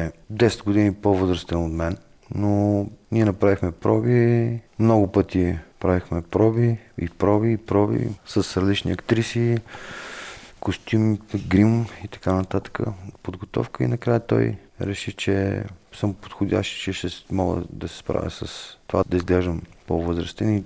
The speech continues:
изобщо, да се казва, пластиката ми е да е една идея по-различна. В този филм, например,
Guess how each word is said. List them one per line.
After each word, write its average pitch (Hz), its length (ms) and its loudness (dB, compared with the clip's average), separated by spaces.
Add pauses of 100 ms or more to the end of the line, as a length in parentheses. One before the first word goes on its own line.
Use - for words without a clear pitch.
изобщо, 90 420 -4
да 90 80 -4
се - 80 -12
казва, 98 260 2
пластиката - 640 0
ми 82 120 2
е 78 40 0
да 76 80 -2
е 76 80 -4 (480)
една 87 200 -4
идея 82 200 -4
по-различна. 82 760 -2 (200)
В 95 160 -2 (100)
този 90 240 2
филм, 90 220 -2
например, 87 460 -4